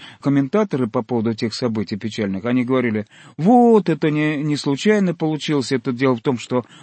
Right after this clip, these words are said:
мы проморгали все девяностые годы, вот почти два десятилетия, двухтысячные начало. Там вот и учебники переписывались, и все это вот национализм раскручивался, а мы вот надо было нам,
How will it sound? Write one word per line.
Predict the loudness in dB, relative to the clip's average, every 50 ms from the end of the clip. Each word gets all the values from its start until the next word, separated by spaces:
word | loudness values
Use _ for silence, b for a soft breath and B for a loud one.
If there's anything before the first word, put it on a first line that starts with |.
| B B
мы | 2 2 4
проморгали | 4 4 4 4 4 4 2 2 4 4 6 6 6 6 4 4 2
все | 0 -2 -2 -2
девяностые | 0 2 2 2 4 4 4 2 2 0 0 0 0 0
годы, | 0 2 4 4 4 4 2 2 0
вот | 0 0 -2 -2 0
почти | -2 -2 -2 -2 -4
два | -4 -2 -2 -2 -2
десятилетия, | -4 -6 -8 -8 -8 -6 -4 -4 -4 -4 -2 -4 -2
двухтысячные | -2 -4 -6 -8 -6 -8 -8 -8 -8 -10 -10 -8 -6 -6
начало. | -6 -6 -6 -6 -6 -4 -4 -4 -6 -10 -12 B B B B B B B B
Там | 0 2 2 2 2
вот | 2 0 0 0 0
и | 2 4 4
учебники | 4 4 2 2 4 6 6 6 6 4 0 0 0 -2
переписывались, | -2 0 0 0 0 -2 -2 -2 -4 -2 -2 -2 0 0 2 2 0 0 -2 -4 -2 0 0 0 0 -2 -10 B B B B B
и | 2 4 4 4
все | 2 0 0 4 4 4
это | 4 2 0
вот | -2 0
национализм | 0 -2 0 0 2 2 4 4 4 4 2 2 0 0 0
раскручивался, | 0 0 0 -2 -4 -4 -2 2 2 2 2 2 0 -2 0 0 0 -2 -2 -2 b b b b b
а | b 2 4
мы | 4 4 4 4
вот | 4 4 2 2
надо | 2 2 2 2 2 0
было | 0 2 2 2
нам, | 2 2 4 4 2 2 0